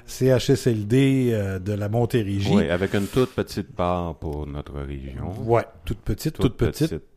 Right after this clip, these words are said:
Speaker 1: Parce que nous, on s-, bon, écoute, si on, si on se fie à, si vous avez regardé l'entrevue en question, on semble pas occuper une grande, une place, euh,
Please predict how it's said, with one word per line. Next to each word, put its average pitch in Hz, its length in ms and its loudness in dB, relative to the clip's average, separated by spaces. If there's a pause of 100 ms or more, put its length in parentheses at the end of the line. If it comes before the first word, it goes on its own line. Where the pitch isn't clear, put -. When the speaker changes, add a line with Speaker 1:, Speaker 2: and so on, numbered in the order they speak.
(120)
Speaker 1:
Parce 117 160 0
que - 60 2
nous, 143 380 2
on 143 60 0
s-, - 920 -10 (300)
bon, 98 160 -4
écoute, - 440 -10
si - 160 -6
on, 123 240 2
si - 160 -6
on 127 120 -2
se - 180 -6
fie 165 220 2
à, 87 200 -4
si - 200 -8
vous 117 180 0
avez 113 220 4
regardé 110 420 2
l'entrevue 101 400 -2
en 107 60 -2
question, 95 420 -8 (540)
on 175 120 0
semble 180 300 -2
pas 151 120 4
occuper - 300 -2
une 101 100 -2
grande, 104 320 -2
une 95 80 -6
place, 120 420 0
euh, 90 280 -4